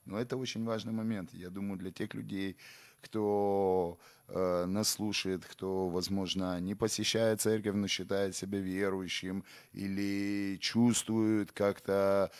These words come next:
что он все-таки причисляет себя к христианскому сообществу, да, я хочу вам зачитать это место из Писания. Это третья глава, книга Иоиля. И, и с первого стиха.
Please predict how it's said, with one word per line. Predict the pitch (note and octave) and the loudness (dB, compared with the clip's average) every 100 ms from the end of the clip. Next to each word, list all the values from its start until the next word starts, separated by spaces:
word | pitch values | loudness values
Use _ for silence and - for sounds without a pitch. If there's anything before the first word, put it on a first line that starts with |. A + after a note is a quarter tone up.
| - - | -20 -8
что | - G#2+ G#2 G#2 G#2 G2+ G2 - - - | -2 2 4 4 4 4 2 -2 -12 -4
он | A2 A2+ | 0 2
все-таки | - A2+ A2 - | 2 0 0 -4
причисляет | G#2+ A2+ - A2 - G#2 G#2+ G2+ F2 | -4 -2 2 0 2 6 8 8 4
себя | - - F2 F#2 F2+ E2 | 0 -2 -2 0 0 -2
к | - | -8
христианскому | - - F#2 - - F#2+ E2+ - F2 E2+ F2 - - | -6 -4 -4 -4 0 0 -2 -6 -8 -10 -10 -14 -10
сообществу, | - F#2+ G#2+ D#3+ - - - F#2+ F2 | -4 2 4 2 0 -6 -10 -12 0
да, | G2 C#3 - - - - _ | 2 2 0 -20 -20 -20 _
я | - C3 | 2 2
хочу | - - G#2 A#2 - | 0 -6 -4 -6 -4
вам | F#2+ G2 | 0 0
зачитать | E2+ - - F#2 E2+ | 0 -4 -4 -6 -8
это | - | -14
место | - F2 - - | -14 -12 -12 -12
из | - | -16
Писания. | - - - - - - _ _ _ | -14 -12 -12 -14 -16 -20 _ _ _
Это | - G#2 | -6 -4
третья | A2 A#2+ A#2 G2 | 0 2 2 0
глава, | F#2 G2 B2 B2 | 2 4 6 4
книга | - F#2+ F#2 | 0 -2 -2
Иоиля. | F2+ F2+ F2 E2 E2+ - - _ - - _ _ _ _ - - | -2 -4 -4 -6 -12 -16 -20 _ -20 -20 _ _ _ _ -20 -12
И, | F#2+ G2+ G#2 - | -6 -4 -4 -6
и | - F2+ F2+ | -10 -8 -6
с | E2+ | -6
первого | - A#2 G2+ F2 | 2 4 4 0
стиха. | - - - - | -4 -12 -12 -12